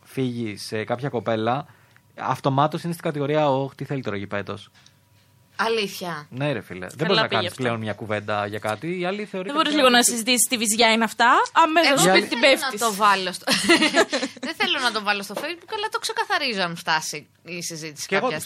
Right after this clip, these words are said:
Speaker 1: ξεκαθαρίζω.
Speaker 2: στιγμή
Speaker 1: Καλά,
Speaker 2: να
Speaker 1: εγώ
Speaker 2: γίνει
Speaker 1: όλο μου το
Speaker 2: περίεργη.
Speaker 1: Instagram είναι η Αντιγόνη, οπότε δεν μπορώ
Speaker 3: Καλά,
Speaker 1: να το
Speaker 3: σωστό και αυτό.
Speaker 1: ξεκαθαρίσω. Εντάξει, τόσα likes παίρνει η κοπέλα.
Speaker 2: Ναι,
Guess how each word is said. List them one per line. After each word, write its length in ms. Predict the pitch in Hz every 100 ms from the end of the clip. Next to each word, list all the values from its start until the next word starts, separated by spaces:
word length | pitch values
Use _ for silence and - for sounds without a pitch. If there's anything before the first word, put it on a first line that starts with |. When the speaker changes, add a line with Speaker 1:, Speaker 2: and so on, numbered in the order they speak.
| 151
Speaker 1:
ξεκαθαρίζω. 340 | 151 123 143
Speaker 2:
στιγμή 160 | 147 139
Speaker 1:
Καλά, 220 | 170 120
Speaker 2:
να 80 | 110
Speaker 1:
εγώ 80 | 165
Speaker 2:
γίνει 140 | 175
Speaker 1:
όλο 160 | 175 175
μου 80 | 156
το 80 | 170
Speaker 2:
περίεργη. 160 | 185 208
Speaker 1:
Instagram 240 | 185 185
είναι 140 | 185 185
η 100 | 185
Αντιγόνη, 420 | 175 175 143 110
οπότε 240 | 113 135
δεν 180 | 139 143 117
μπορώ 160 | 104 320
Speaker 3:
Καλά, 140 | 370
Speaker 1:
να 60 | 220
το 60 |
Speaker 3:
σωστό 220 | 214 -
και 100 | 285
αυτό. 100 | 202 214
Speaker 1:
ξεκαθαρίσω. 280 | 180 156 - _
Εντάξει, 280 | 127 139 143
τόσα 180 | 160 160
likes 240 | 156 147 -
παίρνει 160 | 101
η 40 | 101
κοπέλα. 280 | 104 104 - -
Speaker 2:
Ναι, 180 | 214